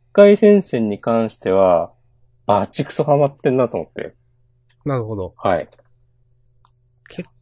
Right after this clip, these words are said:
Speaker 2: 界戦線ね、結構、うん、アニメとしても、なんかそういう主題歌も、まあ、エンディングも僕結構嫌いではないんですけど。
Speaker 1: うん。はいはいはい。シュガーソングと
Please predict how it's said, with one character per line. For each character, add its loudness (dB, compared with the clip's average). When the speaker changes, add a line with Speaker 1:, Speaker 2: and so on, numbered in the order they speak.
Speaker 2:
界 -10
戦 -8
線 -12
ね、 -12
結 -16
構、 -12
う -10
ん、 -8
ア -6
ニ -6
メ -6
と -10
し -20
て -10
も、 -8
な -12
ん -16
か -10
そ -12
う -10
い -12
う -16
主 -12
題 -6
歌 -14
も、 -12
ま -12
あ、 -6
エ -6
ン -4
デ -4
ィ -2
ン -4
グ -4
も -6
僕 -14
結 -8
構 -20
嫌 -6
い -8
で -6
は -4
な -10
い -14
ん -18
で -20
す -20
け -16
ど。 -16
Speaker 1:
う -20
ん。 -20
は -4
い -6
は -20
い -20
は -20
い。 -20
シ -18
ュ -12
ガ -2
ー -14
ソ -10
ン -12
グ -20
と -16